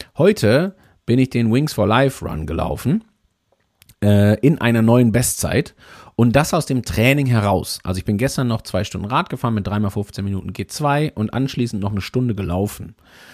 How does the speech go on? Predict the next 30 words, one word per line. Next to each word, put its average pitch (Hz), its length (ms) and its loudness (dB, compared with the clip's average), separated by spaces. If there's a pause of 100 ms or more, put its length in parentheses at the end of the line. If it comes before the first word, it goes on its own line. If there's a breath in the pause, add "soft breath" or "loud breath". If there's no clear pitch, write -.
(280 loud breath)
Äh, 101 160 -8
in 92 80 -2
Klammern, 117 260 2
es 98 140 -4
lief 123 240 4
grandios. 98 640 0 (220)
Und 110 120 0
sowohl 123 240 4
gestern 151 320 0
als 113 160 -4
auch 104 140 -6
heute 120 280 2
hat 101 120 -2
die 95 80 -4
Verpflegung 98 400 -2
top 92 160 -4
funktioniert. - 600 -10 (200)
Jetzt 139 280 0
zu - 80 -4
meiner 147 180 0
Frage. - 320 -6
Ich - 100 -12
starte 151 280 -4
am 135 80 -2
sechsten 143 340 -4
sechsten 147 400 -4
bei 95 80 -4
einer 95 160 -2
kurzen 117 320 -6
Sprintdistanz - 800 -8